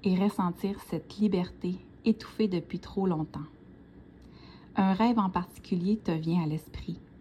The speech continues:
lequel te paraît insurmontable. Vous vous souvenez, là,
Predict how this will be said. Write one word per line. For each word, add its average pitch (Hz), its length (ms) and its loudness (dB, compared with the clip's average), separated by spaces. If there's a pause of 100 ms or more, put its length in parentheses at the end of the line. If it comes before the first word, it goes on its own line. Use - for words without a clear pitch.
(720)
lequel 185 720 2
te 175 80 0
paraît 170 440 -2 (120)
insurmontable. 180 1040 0 (440)
Vous - 100 -18
vous - 60 -18
souvenez, 156 360 -2
là, 240 140 0